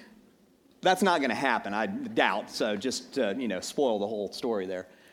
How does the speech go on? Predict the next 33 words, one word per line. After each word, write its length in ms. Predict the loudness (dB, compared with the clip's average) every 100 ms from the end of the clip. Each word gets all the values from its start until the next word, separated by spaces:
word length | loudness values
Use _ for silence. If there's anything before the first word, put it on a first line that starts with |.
| -20 _ _ 2
But 80 |
wouldn't 240 | 6 6 4
it 40 |
be 100 | 4
nice 360 | 6 4 2 0
if 60 |
somebody 320 | -2 0 2 0
came 340 | 0 2 2
up 200 | 2 0
and 140 | -2 -2
took 340 | -2 -2 -4
all 400 | -4 0 4 4
of 100 | 4
your 140 | 2 -2
debt, 360 | 2 2 2 0
all 240 | 0 2
the 100 | 0
credit 340 | 0 0 0 0
card 200 | 0 4
debt, 240 | 4 4 -2 0
all 240 | 4 4
of 100 | 4
your 180 | 4 2
home 380 | 4 4 4 6
debt, 240 | 4 4
all 220 | 2 2
of 80 | 2
your 100 | 0
car 300 | 0 0 4
debt, 200 | 4 4
all 220 | 4 2
of 80 | 4
those 240 | 4 4